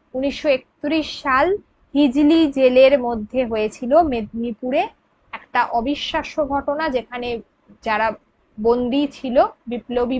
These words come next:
বন্দী, তাদেরকে হত্যা করা হয়েছিল, হিজলি জেলের হত্যাকাণ্ড, ঠিক আছে? এইটার প্রেক্ষাপটেই ঘটনাটা। তাহলে কবিতা রচনার প্রেক্ষাপট হলো বি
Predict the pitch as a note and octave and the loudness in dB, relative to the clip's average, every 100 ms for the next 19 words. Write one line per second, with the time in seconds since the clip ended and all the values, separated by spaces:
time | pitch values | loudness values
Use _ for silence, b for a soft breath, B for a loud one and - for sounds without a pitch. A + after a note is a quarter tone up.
0 | A3+ A3+ B3+ F#4 B3+ G#3+ A3 F#4+ G#4+ _ | -4 -4 -2 -2 -2 -4 -6 -8 -8 _
1 | _ _ _ C4 - - A#3+ G#3+ G3+ F#3+ | _ _ _ -6 -4 -4 -2 -2 -4 -10
2 | G#3 - - G#3+ _ _ _ _ C4 B3 | -16 -18 -20 -20 _ _ _ _ -6 -2
3 | C4 C#4 C4 B3+ B3 A3 - G#3 G3 G3 | 0 0 0 0 -2 -6 -8 -12 -10 -14
4 | G3 G3+ D#4+ G4+ - - _ _ - B3 | -14 -12 -8 -10 -10 -20 _ _ -4 -2
5 | C4 E4+ D#4 A#3 - B3+ C4 B3+ G4 - | 2 2 2 -4 -4 -4 -4 -2 -6 -8
6 | G#3 G3+ G3 - - _ _ _ _ - | -14 -12 -14 -16 -20 _ _ _ _ -8
7 | A#3+ A#3+ A#3 A#3+ C#4 B3+ A#3 C4 C#4 C#4 | -6 -2 -2 0 0 0 -4 -4 -4 -2
8 | A#3 - - C#4+ D#4 D#4 D4 G4 A#3 B3 | -6 -4 -4 2 0 2 -2 0 2 4